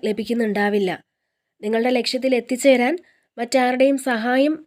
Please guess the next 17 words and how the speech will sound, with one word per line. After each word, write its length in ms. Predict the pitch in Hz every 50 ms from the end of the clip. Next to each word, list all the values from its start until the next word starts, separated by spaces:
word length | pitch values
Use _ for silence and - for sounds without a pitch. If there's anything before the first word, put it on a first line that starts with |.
| -
ലഭിച്ചില്ലെങ്കിൽ 720 | 220 226 220 226 262 262 - 330 294 277 262 254 254 269 262
പോലും 380 | 262 262 233 208 208 208 240 - - _ _ _ _ _ _ _ _ _ _ _ _ -
നിങ്ങൾക്ക് 320 | 226 220 240 247 247 294 285 294
തീർച്ചയായും 760 | 269 254 262 254 - 302 302 285 269 262 262 269 277 349 - _ _ _ -
നിങ്ങളുടെ 460 | 233 247 262 277 294 302 311 302 339
ഉള്ളിലൊരു 560 | 330 302 277 285 277 277 262 247 254 262 - -
ആഗ്രഹമുണ്ടെങ്കിൽ 880 | 214 214 214 208 214 214 202 220 226 220 208 202 185 196 190 185 190 196 208 - - _ _ _ _ _ _ _ _ _ _ _ _ _ _ _ -
അതിനി 360 | 208 208 202 240 240 240 247 330 - _ _ _ _ _ _ _ _ _ -
എത്ര 320 | 214 208 208 - 262 277
മോശം 440 | 277 262 240 233 233 233 - 269 269
സാഹചര്യത്തിലാണ് 1200 | 254 - 254 233 233 233 220 254 240 254 254 277 269 269 302 285 262 240 233 233 233 233 - - 220
നിങ്ങൾ 260 | 202 208 202 202 208
നിൽക്കുന്നതെങ്കിൽ 720 | 208 202 190 190 - 214 208 214 208 208 202 202 208 220
പോലും 380 | 220 - 214 196 190 190 180 156 _ _ _ _ _ _ _ _ _ _ _ _ _ _ _ _ _ _ _ -
നിങ്ങൾ 200 | 214 226 233 226 233 302 339 - _ _ _ _ -
ദൃഢനിശ്ചയത്തോടെ 840 | 214 214 208 220 233 226 208 - - 226 226 220 - 240 233 226 220
ഇറങ്ങിയാൽ 480 | 214 208 196 202 202 208 208 202 190